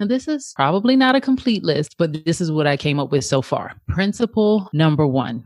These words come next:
it's supposed to be challenging, like the gym. Entrepreneurship is the self-development course you didn't know you enrolled in. I think you will be challenged in whatever way is needed for your growth. Kind of like runners need strength training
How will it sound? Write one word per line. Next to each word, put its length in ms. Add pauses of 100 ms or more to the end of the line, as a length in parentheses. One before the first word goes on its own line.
(100)
it's 280
supposed 1000
to 100
be 200
challenging, 800
like 300
the 80
gym. 400 (140)
Entrepreneurship 1120
is 420
the 160
self-development 1160
course 300
you 100
didn't 280
know 120
you 200
enrolled 460
in. 240 (140)
I 140
think 380
you 280
will 160
be 280
challenged 640
in 240
whatever 540
way 320
is 160
needed 320
for 300
your 420
growth. 480
Kind 280
of 140
like 460
runners 720
need 300
strength 400
training 520